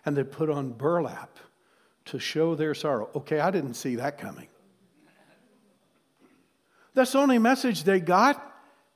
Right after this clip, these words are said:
and they believed it. But it wasn't just the people. Look at this.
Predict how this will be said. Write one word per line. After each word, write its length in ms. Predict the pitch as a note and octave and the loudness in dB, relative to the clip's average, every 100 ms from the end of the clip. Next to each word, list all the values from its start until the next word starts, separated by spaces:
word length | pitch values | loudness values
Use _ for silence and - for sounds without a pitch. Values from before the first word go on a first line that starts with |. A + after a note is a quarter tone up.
| _ _ - | _ _ 0
and 160 | A3+ | 2
they 140 | F3+ E3+ | 2 0
believed 760 | B2+ B2+ B2 B2+ C4 D#4+ - | -4 -10 -8 -2 0 0 -4
it. 280 | - - _ _ _ _ _ _ _ _ _ _ _ _ _ _ _ _ _ _ D#3+ | -16 -20 _ _ _ _ _ _ _ _ _ _ _ _ _ _ _ _ _ _ 0
But 140 | A#3 | 2
it 40 | B3 | 4
wasn't 320 | A#3 A3+ A#3 | 2 0 2
just 240 | A#3+ A#3+ | 2 4
the 80 | G3+ | 0
people. 400 | G3 C#4 C4+ F#3 | 2 2 2 2
Look 140 | B3 | 2
at 140 | A#3 A3+ | 2 2
this. 400 | D4 A#3 - | 2 2 -2